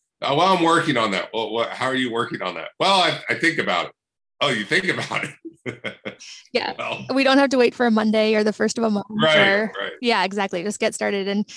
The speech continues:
Speaker 2: there's so many quotes along those lines of that. Just taking that first step or action makes other action easier. Just do, do the small thing and start going.
Speaker 1: Yeah.
Speaker 2: Awesome. Well, I know how busy you are. I appreciate the time today. This has been a really fun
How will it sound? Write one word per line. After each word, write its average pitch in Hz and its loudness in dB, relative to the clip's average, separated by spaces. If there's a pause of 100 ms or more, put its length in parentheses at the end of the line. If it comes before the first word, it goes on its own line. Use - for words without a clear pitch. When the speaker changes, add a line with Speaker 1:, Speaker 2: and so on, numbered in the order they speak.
(160)
Speaker 2:
there's 220 2
so 240 4
many 214 0 (180)
quotes 220 2
along 196 2
those 190 0
lines 175 -4
of 214 -14
that. 247 -4
Just 220 0
taking 226 0
that - -4
first 214 0
step 196 -2
or 196 0
action 202 -2
makes 202 -6
other 196 -4
action - -8
easier. 202 -4
Just 220 -6
do, 220 -4 (100)
do 226 0
the 214 0
small 208 0
thing 208 -4
and 196 -4
start - -4
going. 208 -4 (880)
Speaker 1:
Yeah. 67 -16 (300)
Speaker 2:
Awesome. 202 -2
Well, 233 4
I 220 0
know 247 4
how 254 4
busy 214 0
you 214 0
are. 220 2
I 320 4
appreciate 233 -2
the 196 -6
time 208 -2
today. 190 -2
This 214 -4
has 208 -8
been 208 -6
a 190 -4
really 202 -4
fun 208 -2